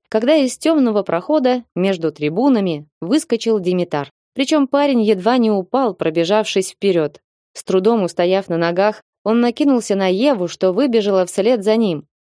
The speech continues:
Маг разъяренно что-то шипел, но его собеседница отвечала ему не менее раздраженно. Опомнившись, Альбер глянул на арену и, замолчав, поспешил к участникам.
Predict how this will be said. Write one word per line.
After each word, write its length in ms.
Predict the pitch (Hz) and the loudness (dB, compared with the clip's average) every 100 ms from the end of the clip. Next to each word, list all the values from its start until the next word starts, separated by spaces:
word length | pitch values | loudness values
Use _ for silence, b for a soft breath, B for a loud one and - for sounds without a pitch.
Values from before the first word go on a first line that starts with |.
| - | -4
Маг 260 | 240 311 - | -2 0 0
разъяренно 600 | 220 196 202 285 226 185 | 0 0 2 2 0 -2
что-то 280 | - 185 | -2 -2
шипел, 460 | 196 214 269 302 208 - | -2 -2 0 0 -2 -2
но 100 | 180 | 0
его 220 | 180 170 | 0 -2
собеседница 720 | 170 165 165 247 196 185 185 | -4 -6 -2 -2 -2 -4 -4
отвечала 420 | 160 175 - 285 | -4 -4 -2 -2
ему 260 | 214 202 202 | 0 0 0
не 180 | 302 294 | 2 2
менее 320 | 180 156 165 | 2 0 0
раздраженно. 760 | 180 170 170 160 147 139 135 127 _ _ | 0 0 -2 -2 -2 -4 -6 -10 _ _
Опомнившись, 760 | 151 - 220 220 180 165 156 - | -10 -2 0 0 -2 -4 -6 -2
Альбер 380 | 262 269 226 226 | -2 0 2 0
глянул 420 | 190 226 220 180 | 2 2 2 0
на 200 | 165 170 | -2 -2
арену 380 | 196 254 202 180 - | 0 0 0 -4 -4
и, 100 | 277 | 0
замолчав, 540 | 220 196 190 294 - | 0 -2 0 -2 -2
поспешил 480 | 196 - 165 - 202 | -6 -4 -4 -2 -2
к 60 | |
участникам. 600 | 175 170 151 151 143 139 | -2 -4 -6 -8 -8 -12